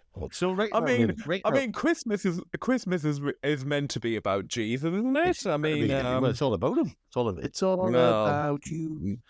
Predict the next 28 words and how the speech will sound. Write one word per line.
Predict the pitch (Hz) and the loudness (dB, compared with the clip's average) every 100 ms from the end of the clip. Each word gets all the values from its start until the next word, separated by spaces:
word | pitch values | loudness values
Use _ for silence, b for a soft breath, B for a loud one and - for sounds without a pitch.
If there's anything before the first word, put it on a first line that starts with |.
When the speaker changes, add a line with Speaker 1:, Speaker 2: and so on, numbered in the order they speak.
| B B B B | B B B B
Speaker 1:
It's | 82 85 82 - | -4 -2 -2 -2
all, | 95 B B | -2 B B
I | - | -8
saw | 165 - 214 | -6 0 0
a | |
bloke | 180 214 196 | 2 0 0
today | 113 123 76 | -2 -2 -2
who | 98 | -2
was | 90 | -2
a | 92 | -4
spitting | - - 143 | -6 -8 -4
double | 143 110 | 0 2
of | 95 | 2
one | 95 | 0
of | |
the, | 90 | 0
the, | 92 78 85 | 0 2 2
uh, | 87 | 2
lead | 101 113 | 2 0
singers | - 135 92 | -2 -4 -2
in | 82 | -2
McFly. | 82 - 123 120 110 - _ _ _ _ _ _ _ _ - | -4 -4 -6 -4 -6 -14 _ _ _ _ _ _ _ _ -6
Speaker 2:
Oh, | 131 190 240 214 127 | -4 -2 -2 -6 -8
maybe | 110 101 - 71 | -2 -2 0 -2
it | |
Speaker 1:
And | 76 | -2
I | 95 131 | -2 -2
Speaker 2:
was. | 113 | -4